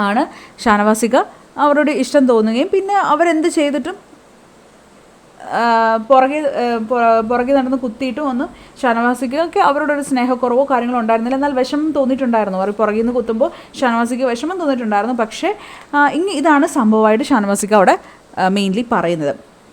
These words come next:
ആ, പിന്നെ, ഏ, ഇനി, ആ, ഷാനവാസിക്ക് ഒരു പ്രശ്നവുമില്ല, പെങ്ങന്മാരാന്ന് പറയുന്നതുകൊണ്ട് യാതൊരു കുഴപ്പവുമില്ല. ഷാനവാസിക്ക് എൽ ജി ബി ടി കമ്മ്യൂണിറ്റി എന്താണെന്ന് അറിഞ്ഞിട്ടോ അല്ലെങ്കിൽ അവർ, അവരുടെ കാര്യങ്ങൾ എതിർത്തിട്ടോ ഒന്നുമല്ല അവരെ സപ്പോർട്ട് ചെയ്ത്, അവരൊരു മനുഷ്യ കുഞ്ഞുങ്ങളാണ്. അപ്പോൾ ആ ഒരു സെയിം ഡയലോഗ് ഷാനവാസിക്ക് അവിടെ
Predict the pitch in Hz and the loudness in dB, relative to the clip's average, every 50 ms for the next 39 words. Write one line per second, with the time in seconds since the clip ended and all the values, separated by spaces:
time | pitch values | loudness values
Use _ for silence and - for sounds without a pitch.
0 | - - - _ - - - - - - - - - - - - - - - - | -20 -20 -20 _ -20 -20 -20 -20 -20 -20 -20 -20 -20 -20 -20 -20 -20 -20 -4 2
1 | 240 233 226 262 277 262 262 302 339 349 294 - 233 226 220 208 - 247 269 302 | 2 4 4 4 4 4 4 4 2 2 0 0 0 0 0 0 0 0 0 -2
2 | - 180 226 220 220 226 233 233 220 226 240 254 277 269 302 302 247 226 285 269 | 0 0 0 0 0 0 -2 -2 -2 -2 -2 -2 -2 0 0 0 0 0 0 0
3 | 277 262 262 - 240 247 233 220 220 214 214 208 202 208 214 214 226 226 233 226 | -2 -2 -2 -2 -4 -2 -2 -2 -2 -2 -2 -4 -4 -2 -2 -2 0 0 0 0
4 | 226 240 233 208 208 214 214 214 226 226 196 185 185 196 214 240 226 220 202 190 | 0 -2 -2 -2 -2 -2 -2 -2 -2 -2 0 -2 -2 -2 -2 -2 -2 -2 -2 -2
5 | 190 214 208 196 185 175 190 220 - - - - - - 214 196 202 208 214 226 | -4 -4 -4 -2 -2 -2 -4 -4 -6 -10 -20 -8 -2 0 0 0 0 -2 -4 -2
6 | 226 240 247 226 208 202 190 226 220 226 226 214 240 233 226 220 202 196 208 214 | -2 0 0 0 0 -2 -2 -4 -4 -4 -4 -4 -4 -4 -4 -4 -4 -4 -4 -4
7 | 226 220 226 247 220 208 208 220 220 220 233 233 220 202 202 202 208 196 220 220 | -4 -4 -2 -2 -2 -2 0 0 0 0 0 0 0 -2 -2 -4 -6 -2 -2 0
8 | 214 202 208 208 208 214 214 202 196 196 202 190 - 190 190 208 214 208 240 247 | 0 0 0 -2 -2 -2 0 0 0 0 0 0 0 -2 -2 -2 -2 -2 -2 -2
9 | 247 - - - - - 208 196 202 214 220 226 233 233 233 220 214 214 208 214 | -4 -8 -16 -12 -4 0 2 2 2 2 0 0 0 2 2 2 2 0 0 -2
10 | 214 247 254 247 220 220 247 294 285 254 233 208 202 202 208 208 220 208 - 202 | 0 2 2 4 4 2 2 0 0 0 0 0 0 -2 -2 -2 -4 -4 -4 -4
11 | 196 196 185 180 214 214 214 254 277 294 285 262 220 226 226 - 269 269 269 262 | -4 -2 -2 -2 -2 -4 -4 -4 -2 -2 0 0 0 0 -2 -4 -2 -2 0 0
12 | 269 285 269 254 226 208 - - 254 240 240 262 285 302 294 294 277 - 262 262 | 2 2 2 2 0 0 0 2 2 2 4 4 2 2 0 0 0 2 2 4
13 | 269 269 269 247 247 247 254 - 247 233 226 233 233 240 254 247 247 | 4 6 6 6 4 4 2 0 0 0 0 0 2 2 4 4 4